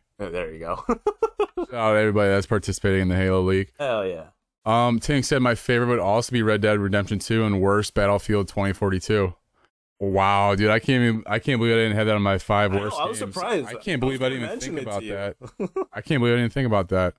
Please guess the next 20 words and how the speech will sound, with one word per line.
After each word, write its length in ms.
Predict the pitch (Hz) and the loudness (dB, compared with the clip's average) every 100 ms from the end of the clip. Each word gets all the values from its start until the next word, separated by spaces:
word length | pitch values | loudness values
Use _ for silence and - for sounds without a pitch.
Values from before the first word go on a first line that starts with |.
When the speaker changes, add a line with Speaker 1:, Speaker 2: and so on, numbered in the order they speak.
| - | -8
Speaker 1:
Yeah. 240 | 127 110 - 151 | -6 -6 -8 -12
<laughs> 200 | 156 - | -12 -14
Battlefield 560 | 107 135 151 160 160 151 | -6 -4 -2 -2 -2 -2
twenty 220 | 139 143 | -2 -4
forty-two 580 | 139 123 123 117 113 120 | -2 -4 -4 -4 -4 -2
was 260 | 117 107 - _ _ _ _ - | -2 -6 -10 _ _ _ _ -8
easily 400 | 110 110 117 117 | -8 -6 -6 -6
the 100 | 110 | -8
biggest 540 | 95 95 104 104 - | -6 -6 -4 -8 -10
flop 380 | 98 92 95 - | -8 -4 -4 -6
of 120 | 98 | -10
a 60 | 95 | -10
triple 400 | - 101 87 92 | -12 -14 -10 -10
A 140 | 90 | -10
game 300 | 92 98 104 104 | -8 -8 -10 -12
in, 80 | 98 | -14
like, 180 | 92 | -14
the 60 | 98 | -14
past 340 | 92 92 90 - | -14 -12 -12 -14
decade. 440 | 80 - 78 - | -16 -16 -20 -20